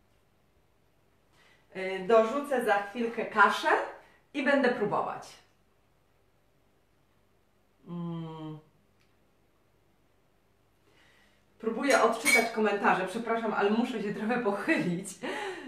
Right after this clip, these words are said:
E, „Pani Moniko, naprawdę ta zupa będzie smakować bardzo. E, tak cudowna ceramika Bolesławca”. Okej, okej.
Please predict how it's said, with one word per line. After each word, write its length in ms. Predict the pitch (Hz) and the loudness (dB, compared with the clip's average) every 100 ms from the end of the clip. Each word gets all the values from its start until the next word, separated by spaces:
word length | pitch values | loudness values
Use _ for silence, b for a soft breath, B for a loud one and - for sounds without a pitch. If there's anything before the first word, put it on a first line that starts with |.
| 233 | -8
E, 400 | - 196 185 185 | 0 2 4 2
„Pani 720 | 180 - 220 214 240 226 214 185 | -4 -2 6 6 6 2 -2 -2
Moniko, 760 | 180 170 165 165 185 233 247 | -2 -2 -4 -4 -6 -6 -6
naprawdę 880 | 226 185 175 202 196 190 190 190 190 | -2 0 -2 -2 0 0 0 -2 -6
ta 220 | 185 175 | -4 -4
zupa 360 | 175 185 - 175 | -4 -4 -2 -2
będzie 680 | 170 175 175 180 175 175 175 | 0 -2 0 -4 -4 -4 -4
smakować 1000 | - 180 160 160 208 214 208 202 - - _ _ | -6 -6 -4 -2 -2 0 0 0 -2 -12 _ _
bardzo. 640 | - 170 143 - - 80 147 - _ _ _ | 2 4 4 2 -8 -12 -14 -18 _ _ _
E, 500 | 165 160 156 156 143 | -2 -2 0 -2 -2
tak 240 | 214 - - | -2 -4 -4
cudowna 380 | 170 185 185 180 | -4 0 0 -2
ceramika 500 | 196 185 180 175 165 | -2 0 0 -2 -2
Bolesławca”. 760 | 165 160 160 160 135 - 170 | -2 -2 -4 -4 -4 -2 2
Okej, 600 | - 214 214 190 - - | 6 6 6 0 -2 -2
okej. 360 | - 180 143 135 | -8 -8 -8 -8